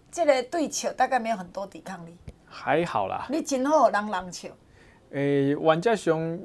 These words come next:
Speaker 2: 咱应该是一般袂正常人袂愁，嗯，愁眉苦脸去甲面对啊。
Speaker 1: 不过有的人就是一颗面啊。
Speaker 2: 诶，当然啦，因为你
Speaker 1: 你家己嘛足清楚。
Speaker 2: 嘛会啦，我家己嘛会啊，因为咱烦恼的代志足济嘛。
Speaker 1: 毋是，毋是，我是讲甲人做伙，有人嘛就一颗面啊。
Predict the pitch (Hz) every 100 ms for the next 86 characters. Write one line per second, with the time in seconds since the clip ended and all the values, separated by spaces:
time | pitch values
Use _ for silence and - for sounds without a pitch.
0 | 233 185 202 202 202 196 190 160 123 127
1 | 185 175 165 156 127 127 185 - 135 131
2 | 117 110 110 113 - 143 - - 196 175
3 | 175 175 - 151 151 165 160 - 143 156
4 | 131 123 - - 440 - 285 269 269 254
5 | 208 240 208 269 - 269 262 269 269 269
6 | 269 269 - - 214 175 170 147 131 135
7 | 143 151 - 151 143 156 185 269 262 233
8 | 226 302 - 247 220 285 233 143 131 127
9 | 135 131 139 190 151 127 120 117 131 127
10 | 127 - - 151 175 196 170 147 170 135
11 | 110 113 104 - - 98 101 98 - 277
12 | 294 359 320 339 392 311 330 311 370 302
13 | 226 247 320 262 247 302 226 220 214 208
14 | 202 - - 208 208 196